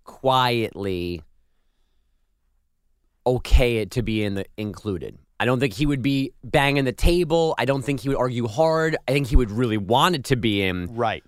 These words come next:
Speaker 1: But I think he would try to be delicate with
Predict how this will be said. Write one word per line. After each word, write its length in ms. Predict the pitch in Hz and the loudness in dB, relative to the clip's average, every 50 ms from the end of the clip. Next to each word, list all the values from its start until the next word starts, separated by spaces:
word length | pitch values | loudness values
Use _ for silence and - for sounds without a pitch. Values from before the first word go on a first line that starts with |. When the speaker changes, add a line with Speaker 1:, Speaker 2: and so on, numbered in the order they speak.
| _ | _
Speaker 1:
But 120 | - 131 135 | -2 0 0
I 80 | 131 | 0
think 240 | 120 - 147 147 - | 0 0 -2 -2 -2
he 100 | - 165 | -2 -2
would 120 | 143 131 - | -2 -2 -4
try 420 | - - - 139 127 127 131 131 | -4 -2 0 2 4 4 4 2
to 100 | 131 127 | 2 -2
be 440 | 110 90 - 120 117 113 110 98 85 _ - | -4 -4 -6 -4 -4 -4 -4 -6 -8 _ -2
delicate 560 | - 135 123 117 131 117 - - 117 107 - | 0 0 2 2 0 -2 0 -2 -2 -2 -2
with 500 | 92 98 101 113 107 101 - - - - | -4 -4 -2 -2 -2 -2 -4 -10 -18 -20